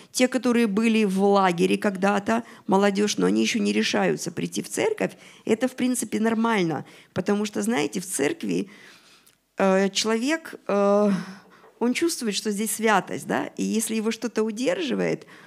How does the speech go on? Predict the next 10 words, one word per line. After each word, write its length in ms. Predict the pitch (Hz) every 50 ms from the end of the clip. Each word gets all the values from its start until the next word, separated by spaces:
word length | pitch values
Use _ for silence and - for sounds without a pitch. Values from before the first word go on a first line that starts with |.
| - - - - _ -
ну, 140 | - 220 233
он 140 | 226 226 220
понимает, 680 | 226 247 233 254 269 269 269 240 202 175 160 151 - -
что 340 | - - - - 175 165 160 - _ _ - _ -
ему 200 | - 196 220 233
нужно 200 | 226 226 214 _ -
с 60 | 208
чем-то 360 | - - - 220 220 208 214
будет 360 | 202 185 196 196 196 185 - -
попрощаться. 880 | 220 202 - 247 247 240 - - - - - 165 - - - - -